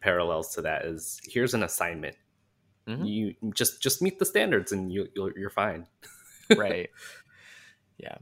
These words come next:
Speaker 2: So
Speaker 1: <sighs>
Speaker 2: I, I'm very glad to, to see this. And, you know, <sighs> just, I'm just gonna rant on it for a moment because it bothers me.
Speaker 1: <laughs>
Speaker 2: Like, I really, really wish more of our industry would move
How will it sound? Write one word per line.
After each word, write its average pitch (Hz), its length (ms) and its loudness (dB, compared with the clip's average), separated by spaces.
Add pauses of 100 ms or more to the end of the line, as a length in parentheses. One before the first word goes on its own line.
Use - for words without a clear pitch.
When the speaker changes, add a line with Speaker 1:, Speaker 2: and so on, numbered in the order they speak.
Speaker 2:
So 117 160 4
Speaker 1:
<sighs> - 80 2
Speaker 2:
I, 131 220 8
I'm 147 160 0
very 113 260 4
glad 101 280 0
to, 95 220 -6
to - 180 -6
see 101 200 -4
this. 113 200 0
And, 147 380 2
you 170 100 0
know, 120 300 2 (280)
<sighs> - 280 -12
just, - 340 -8 (560)
I'm 151 80 -4
just 170 160 -4
gonna 139 140 0
rant 101 300 0
on 98 120 -4
it 85 100 -12
for 98 160 -2
a 92 80 -4
moment 98 440 -2
because 107 220 -4
it 139 140 -4
bothers 110 460 2
me. 117 260 -4
Speaker 1:
<laughs> - 40 -12
Speaker 2:
Like, - 240 -4
I 147 420 2 (360)
really, 131 520 -2
really 110 340 -2
wish 98 540 -4 (340)
more 107 540 -2
of 101 160 -4
our 98 140 2
industry 101 520 -8
would 110 260 -10
move 104 480 -8